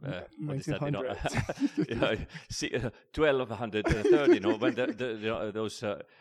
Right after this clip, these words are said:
Speaker 1: Christian schools or, you know, uh, uh, monastery schools
Speaker 2: Yeah.
Speaker 1: started, uh, you know, a long time ago, a
Speaker 2: Yeah.
Speaker 1: long, long time, you know, hundreds and hundreds of years ago, the
Speaker 2: Yeah.
Speaker 1: classroom teaching model, you know,
Speaker 2: Mm-hmm.
Speaker 1: that, uh, that's created.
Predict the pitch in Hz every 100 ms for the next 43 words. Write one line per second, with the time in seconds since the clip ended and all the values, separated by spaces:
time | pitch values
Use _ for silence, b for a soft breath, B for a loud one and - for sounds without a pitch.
0 | b - 135 120 - 110 98 - 117 107
1 | 92 95 95 95 87 92 - 95 120 113
2 | - 107 101 - 117 98 107 101 87 92
3 | 85 90 87 87 85 78 85 64 95 104
4 | 110 120 143 143 135 104 87 82 - 80
5 | 71 78 92 143 147 117 92 90 80 76
6 | 78 80 87 135 135 104 - 87 95 117
7 | 104 - - 82 80 - 80 80 78 135
8 | 110 104 92 87 98 - 80 87 76 -
9 | 131 127 208 - 80 - 90 - - 101
10 | 82 80